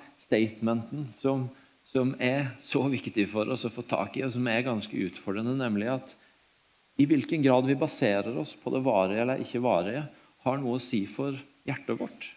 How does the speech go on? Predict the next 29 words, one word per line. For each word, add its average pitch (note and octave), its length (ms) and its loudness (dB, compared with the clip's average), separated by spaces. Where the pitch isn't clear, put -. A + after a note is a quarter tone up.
Han C#3 120 -2
sier C#3 220 2
at D3 140 0
der C#3 160 -2
skatten - 480 -2
din D3 200 -2
er, B2 180 -4
vil C#3 180 2
også B2+ 260 -4
hjertet B2 280 -4
ditt D3 180 -4
være. B2+ 300 -4
Så C#3 100 6
jo D#3+ 140 6
mer A#2+ 240 4
du B2+ 100 2
baserer, C3 760 0
eh, A2 280 0
verdien A2+ 460 2
din C#3+ 240 -4
og A#2 120 -8
tryggheten A2 560 -2
din C#3+ 200 -6
på A2+ 100 -8
det A2 180 -2
som C3+ 180 -12
ikke A#2 200 -8
er B2+ 80 -6
varig, G2 340 -4